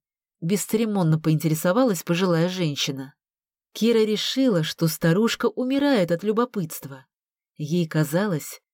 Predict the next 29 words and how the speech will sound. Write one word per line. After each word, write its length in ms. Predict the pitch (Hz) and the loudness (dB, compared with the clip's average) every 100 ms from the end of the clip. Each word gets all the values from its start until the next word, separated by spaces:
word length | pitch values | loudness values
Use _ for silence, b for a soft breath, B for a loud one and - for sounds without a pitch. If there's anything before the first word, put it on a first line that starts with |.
| _ | _
что 260 | _ - 220 | _ -2 -2
местные 480 | 226 285 - 240 247 | 2 0 2 2 2
жители 480 | 226 277 269 165 151 | 4 4 4 2 2
должны 420 | 175 185 190 208 | 2 0 -2 -4
считать 440 | - 180 185 180 | -4 -4 -2 -2
Вадима 600 | 156 165 170 254 214 147 131 | 2 2 2 0 0 -2 -2
нелюдимым 680 | - 156 156 156 175 226 220 | 0 2 4 2 2 2 2
холостяком, 920 | 202 233 220 - 254 - 196 143 120 - _ _ _ _ _ | 2 0 0 0 -2 0 0 0 -2 -14 _ _ _ _ _
ведь 380 | 156 147 156 - | -4 -2 -2 0
он 240 | 151 220 | 2 2
в 40 | 220 | 0
свои 360 | - 156 202 | 0 2 2
без 240 | 226 208 180 | 2 0 2
малого 400 | 180 220 202 175 | 2 2 2 0
тридцать 460 | 170 202 - 170 | 0 -4 -4 -6
лет 440 | 151 143 156 - - _ _ | -2 0 0 -2 -14 _ _
так 240 | - 156 156 | 0 0 2
и 40 | |
не 100 | 180 | 2
обзавёлся 580 | 202 190 247 285 269 - | 2 2 0 2 -2 -4
семьёй, 640 | - 208 208 170 131 135 _ _ _ _ | -6 -4 -2 -2 -2 -6 _ _ _ _
и 100 | - | 0
что 260 | 160 - 196 | 0 2 0
появление 720 | 185 185 170 196 233 202 185 | 2 2 4 4 2 4 4
его 300 | 160 160 156 | 4 4 4
в 80 | 156 | 2
компании 580 | - 165 160 208 196 180 | 2 2 2 0 0 2
незнакомой 680 | 165 160 156 156 196 160 143 | 2 2 0 0 0 2 0
девушки 720 | 131 226 214 165 - 139 | 2 2 2 -2 -4 -8